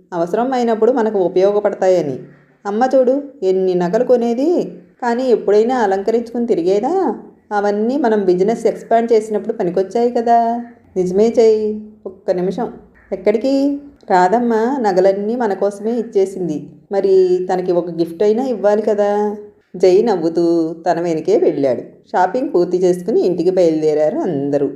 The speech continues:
జై డ్రైవ్ చేస్తూ అందర్నీ గమనించాడు. రాధిక, అజయ్లు అల్లరి చేస్తూ అందర్నీ నవ్విస్తున్నారు.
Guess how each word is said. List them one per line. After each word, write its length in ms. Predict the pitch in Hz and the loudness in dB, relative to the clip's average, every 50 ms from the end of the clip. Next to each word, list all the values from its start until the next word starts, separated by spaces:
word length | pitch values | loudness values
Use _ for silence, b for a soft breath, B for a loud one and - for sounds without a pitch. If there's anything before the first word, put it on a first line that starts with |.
| - - - _ _ | -10 -18 -20 _ _
జై 180 | 214 220 233 254 | 4 4 4 4
డ్రైవ్ 400 | 226 190 170 170 170 170 - 185 | 4 2 2 2 0 0 0 -2
చేస్తూ 340 | 180 180 180 180 180 247 | -2 -2 -4 -6 -2 0
అందర్నీ 480 | 262 226 175 156 156 156 160 160 185 214 | 0 0 0 -2 -4 -4 -4 -2 -2 -2
గమనించాడు. 600 | 226 190 156 156 156 156 151 - 135 123 123 - - - - _ _ _ _ - | -2 -2 -4 -4 -6 -8 -4 -2 0 0 0 -4 -10 -16 -20 _ _ _ _ -4
రాధిక, 360 | - 185 185 185 190 202 - 311 | 2 2 4 4 2 0 -2 -2
అజయ్లు 500 | 302 277 220 196 185 185 180 180 180 185 | 0 0 0 2 2 2 2 4 4 4
అల్లరి 360 | 165 143 139 151 165 180 - | 2 2 2 0 0 0 0
చేస్తూ 640 | 190 170 170 170 - 254 359 453 415 294 - - - - _ _ - | -2 -2 -2 -4 -2 0 0 0 0 -2 -6 -10 -18 -20 _ _ -10
అందర్నీ 500 | 196 196 190 190 190 185 180 180 208 262 | -6 -4 -2 0 2 2 2 2 2 2
నవ్విస్తున్నారు. 720 | 359 220 165 156 156 160 160 - - 143 139 143 - - | 2 2 0 0 -2 -4 -4 -8 -10 -10 -10 -10 -12 -14